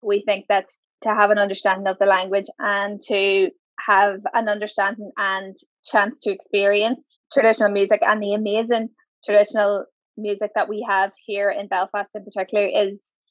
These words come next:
it's so important to what we do. Um, and we would say that both aspects of our work, being the promotion of music and culture and promotion of the language, they kind of go hand in hand.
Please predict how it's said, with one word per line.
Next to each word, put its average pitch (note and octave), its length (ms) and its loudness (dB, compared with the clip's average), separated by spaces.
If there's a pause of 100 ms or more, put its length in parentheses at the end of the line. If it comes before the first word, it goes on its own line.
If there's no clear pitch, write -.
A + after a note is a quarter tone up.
(120)
it's - 280 -8
so G#3 220 6
important G3+ 380 4
to G#3+ 80 -6
what G3+ 180 4
we G3+ 120 -4
do. G3 480 -4
Um, F#3+ 520 -4 (220)
and G3+ 520 -4 (200)
we G#3+ 200 -2
would G#3+ 240 2
say G#3 140 6
that G3+ 220 2
both G3+ 240 -2
aspects F#3+ 480 0
of G3+ 140 -2
our G3 240 0
work, F#3+ 220 0 (920)
being G3 540 -2
the G3 300 4 (120)
promotion G3 380 -8
of G3 220 0 (120)
music G3 320 -4
and G3 160 -8
culture F#3 420 2
and G3 420 -2
promotion G3 380 -4
of G3 120 -8
the G3+ 60 -4
language, G3 640 -2 (480)
they G#3+ 100 2
kind G#3 240 2
of F#3+ 100 -8
go - 180 -4
hand F#3 280 -6
in F#3 140 -10
hand. F3+ 380 -8